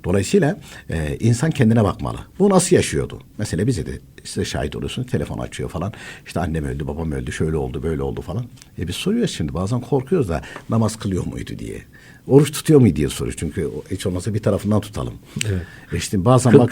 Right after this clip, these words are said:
Speaker 2: kılmıyordu demesin
Speaker 1: Ha,
Speaker 2: diye
Speaker 1: ha.
Speaker 2: içimizden geçiriyoruz yani.
Speaker 1: Geçiriyoruz.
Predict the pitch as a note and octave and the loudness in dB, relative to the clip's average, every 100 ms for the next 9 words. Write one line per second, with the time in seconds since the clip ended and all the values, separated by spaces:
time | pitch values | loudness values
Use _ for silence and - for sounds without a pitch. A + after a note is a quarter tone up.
0 | C3+ A#2+ A#2 G#2 A#2 A2+ - G#2 G2 A#2+ | 8 10 10 10 10 8 6 4 6 6
1 | G2 A#2+ A#2+ B2+ B2+ A#2+ - B2+ F#2+ A#2+ | 6 6 6 6 6 6 6 4 8 6
2 | - C#3 C3+ D2+ | 6 6 8 6